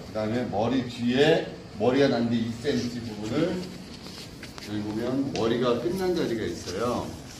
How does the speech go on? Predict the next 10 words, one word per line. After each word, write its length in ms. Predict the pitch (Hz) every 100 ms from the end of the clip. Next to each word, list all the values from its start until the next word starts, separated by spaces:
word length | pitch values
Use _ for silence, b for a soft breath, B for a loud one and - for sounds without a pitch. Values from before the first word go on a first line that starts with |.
| - - - 117
여기서부터 420 | 117 123 113 123
이 80 | 107
센티미터 560 | 113 - 123 117 104 98
위에 160 | 104
라인. 300 | 87 82 82 78 - - - - - -
후두골 380 | 196 196 151 110
라인. 280 | 87 80 78 - - - - - - - - - - - - -
후두하근, 500 | 185 165 147 117 101
후두직근 560 | 113 160 139 - 113 95
그쪽에 760 | 113 - 151 139 185 202 202